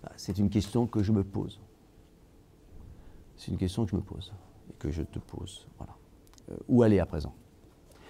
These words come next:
Parce qu'en fait, ce genre de livre, me semble-t-il, a un coût. Il a un coût en, en, en termes de vaisseau brûlé et de, et de retour en arrière impossible. Donc ensuite, après celui-là,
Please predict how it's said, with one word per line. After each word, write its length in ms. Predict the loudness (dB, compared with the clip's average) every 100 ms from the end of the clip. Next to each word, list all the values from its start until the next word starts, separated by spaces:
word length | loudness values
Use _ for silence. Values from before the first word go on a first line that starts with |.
| -20
Parce 100 | -6
qu'en 120 | -2 6
fait, 360 | 6 6 2
ce 180 | 2 0
genre 160 | 2 4
de 80 |
livre, 240 | 4 4 4
me 60 |
semble-t-il, 340 | 0 0 0 0
a 80 | 0
un 80 |
coût. 260 | -2 -4 -6 -8 -20 -20 -20 -20 -20 -20 -20 -20 -20 -20 -20 -20 -20 -20 -20 -20 -20 -18 -6
Il 120 | -4
a 60 | -4
un 80 |
coût 300 | -2 4 6
en, 80 | 6 2 -6 -18
en, 320 | -18 -16 -12 -12
en 60 | -12 0
termes 200 | 4 6
de 100 | 6
vaisseau 360 | 4 4 4
brûlé 520 | 6 6 6 6 4 0 -12 -20 -20 -12
et 200 | -4 -2
de, 280 | 0 -2 -4 -4
et 100 | -4
de 140 | -2
retour 380 | -2 -2 -2 0
en 140 | 0 0
arrière 260 | 0 0
impossible. 480 | -2 -4 -8 -10 -14 -18 -20 -20 -20 -20 -20 -20 -20 -20 -20 -20 -14 -6
Donc 200 | -4 0
ensuite, 640 | -2 2 2 0 -4 -14 -16 -20 -20 -20 -20 -20 -20 -20 -8
après 340 | -6 -4 -2 -2
celui-là, 480 | 0 0 2 2